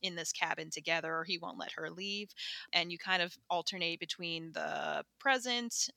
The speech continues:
or, like, after the whole cabin adventure, or not adventure, <laughs> kidnapping goes down. <laughs> Um, kind of afterwards, and then kinda, I like how it goes through time. Uh, so, like, past, present, and future-ish in different perspectives. So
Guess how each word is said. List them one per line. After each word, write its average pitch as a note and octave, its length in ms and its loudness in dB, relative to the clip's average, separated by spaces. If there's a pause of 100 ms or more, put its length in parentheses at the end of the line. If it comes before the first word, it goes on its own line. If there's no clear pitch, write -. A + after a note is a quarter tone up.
or, G3 100 8
like, D#3+ 240 0
after G#3 520 8 (100)
the G#3+ 100 2
whole G3+ 180 0
cabin G3 560 4
adventure, F#3+ 640 0
or F3 180 -8
not G#3+ 140 6
adventure, - 400 -2 (100)
<laughs> - 560 10
kidnapping E4 800 8 (200)
goes F#4 400 12
down. D4+ 500 12 (460)
<laughs> - 40 -2 (1500)
Um, A3 420 6
kind B3+ 220 8
of A#3+ 100 2
afterwards, A3 840 8
and G3 160 4
then F3+ 420 10
kinda, G3 180 8 (120)
I G#3 120 12
like A3+ 180 10
how A#3+ 100 6
it G3+ 80 4
goes F#3 200 6
through F3 160 -2
time. D3+ 480 4 (100)
Uh, E3 380 4
so, E3 180 2
like, D#3+ 180 -2
past, G3 340 2
present, F3 300 -2
and E3 120 -8
future-ish D#3+ 720 6 (100)
in F3+ 200 -2
different F3 340 0
perspectives. D#3 680 0
So D#3+ 300 2